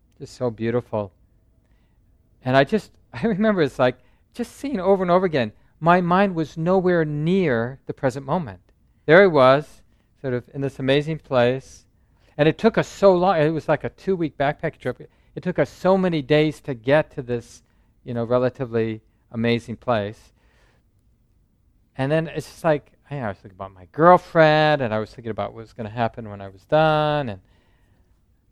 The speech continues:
and, uh, but I, luckily, fortunately, I had the wherewithal to see that.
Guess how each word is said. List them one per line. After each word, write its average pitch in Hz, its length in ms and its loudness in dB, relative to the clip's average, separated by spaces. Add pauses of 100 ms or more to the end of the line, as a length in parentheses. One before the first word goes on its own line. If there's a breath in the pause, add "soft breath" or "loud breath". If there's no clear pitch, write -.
(300)
and, 151 180 0
uh, 165 60 6
but 151 200 4
I, 151 320 4
luckily, 147 520 0
fortunately, 165 440 -4
I 123 40 -8
had 131 180 -6
the 139 100 -2
wherewithal 143 720 0
to - 140 -20
see 190 260 -10
that. 92 280 -10